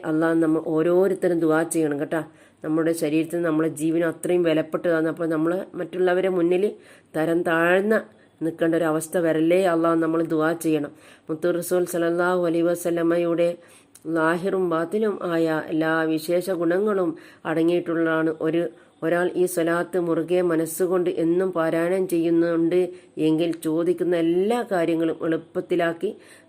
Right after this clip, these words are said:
തരും. ദുആകൾക്ക് ഉത്തരം പെട്ടെന്ന് കിട്ടും. നല്ല കാര്യങ്ങൾക്ക് ഒക്കെയും പ്രതിഫലം തരുന്ന ഒരു നിധിയാണ് ഈ ന-, നമ്മളെ സലാത്ത് ട്ടാ. ഈ വക എല്ലാ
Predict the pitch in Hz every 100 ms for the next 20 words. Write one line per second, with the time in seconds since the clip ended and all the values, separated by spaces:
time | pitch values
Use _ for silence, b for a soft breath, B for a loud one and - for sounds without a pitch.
0 | - 160 151 151 156 165 170 175 170 170
1 | 170 - 190 180 214 214 220 214 165 160
2 | 147 156 156 165 165 165 165 170 175 170
3 | 196 190 B B 160 165 - 220 202 170
4 | 170 156 175 202 185 175 - 170 165 165
5 | 165 165 165 165 - B 175 170 170 220
6 | 190 156 165 160 160 160 165 160 151 147
7 | 139 143 135 B B B 160 196 196 185
8 | 190 - 165 170 185